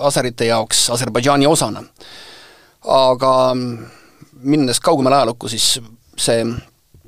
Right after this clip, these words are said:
pilt on muidugi keeruline. Nii nagu, ähm, enne Esimest maailmasõda Euroopas, äh, nii ka sealkandis, ähm, on elanikkond või erinevad rahvused eri-,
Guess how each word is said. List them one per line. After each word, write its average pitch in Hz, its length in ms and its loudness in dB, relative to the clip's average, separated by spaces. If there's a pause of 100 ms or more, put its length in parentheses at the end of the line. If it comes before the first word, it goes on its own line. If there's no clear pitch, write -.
(580)
pilt 143 160 -2
on 123 80 0
muidugi 123 220 -4
keeruline. 113 340 -2 (240)
Nii 131 300 2
nagu, 131 180 0 (160)
ähm, - 880 -20 (240)
enne 110 240 -6
Esimest 117 320 -6
maailmasõda 123 460 0 (580)
Euroopas, 151 560 2 (140)
äh, - 280 -14 (140)
nii 117 320 -2
ka 117 80 0
sealkandis, 143 880 2
ähm, 127 160 -2 (400)
on 131 340 0 (840)
elanikkond 127 880 0
või 120 80 -2 (140)
erinevad 127 340 0
rahvused 131 480 -2
eri-, 135 220 -2